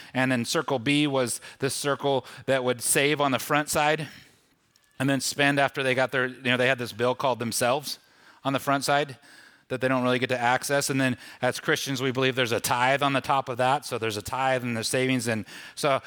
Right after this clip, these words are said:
remember that, that sermon series. If you missed that one, you might wanna go check that one out 'cause you wanna be in the circle B, not in the circle A, okay? Um, and then last week, Aaron talked about contentment. And we talked about Solomon, and we talked about, uh,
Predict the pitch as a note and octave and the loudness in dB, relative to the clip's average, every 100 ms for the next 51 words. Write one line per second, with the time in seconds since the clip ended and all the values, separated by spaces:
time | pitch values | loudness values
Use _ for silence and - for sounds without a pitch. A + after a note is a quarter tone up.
0 | - - C#3+ D#3+ C#3+ D3+ D#3+ - D3 D#3 | -12 -4 0 2 4 4 2 0 0 0
1 | - D3+ C#3+ D#3 C3 C#3 D#3 F#3 D#3 D3+ | -2 -2 0 0 0 2 2 2 2 2
2 | D#3 D#3 D3 D3+ D3 C#3+ - D3+ D3+ C#3 | 2 2 0 2 2 0 2 0 2 2
3 | C3+ C3 D3 - B2 C#3 C3+ D3 B2+ C#3+ | 4 4 2 -2 -8 -4 0 0 2 2
4 | C#3+ C#3 C3 A#2 - C#3+ - G#2+ A#2+ C#3 | 2 2 2 0 0 -2 -2 -2 -2 0
5 | A2+ A2 A#2+ C3 B2 A#2+ - B2+ A#2 A2+ | 0 2 2 0 -2 -2 -2 -2 -2 -2
6 | B2 F#2 F2 - - - - A2 G#2 B2 | -2 -2 -6 -16 -20 -20 -18 -12 -2 0
7 | C3+ C3 - - - - - - C#3 C#3+ | 0 -2 -14 -20 -18 -18 -18 -4 2 2
8 | C#3 C#3+ D3 E3 F3 D#3 D#3 G#3+ - E3 | 2 2 2 4 4 2 2 2 0 0
9 | D#3+ D3+ D#3 D#3 - D3+ D3 C#3 C#3 - | 0 2 0 0 -2 -4 -2 0 0 -2
10 | C3+ - F3+ C3+ A2+ - - - _ _ | -6 -2 -4 -4 -10 -12 -20 -20 _ _
11 | _ _ _ _ _ - _ - C3 C3 | _ _ _ _ _ -20 _ -2 0 2
12 | D3+ D3 C#3 B2+ - D#3+ D#3 D3 C3 B2 | 0 -2 0 0 0 -2 2 2 2 0
13 | A#2+ A#2+ C#3+ - C3 B2+ B2 - C#3+ B2 | -2 -2 -4 -4 0 0 0 -2 0 2
14 | G#2 | 0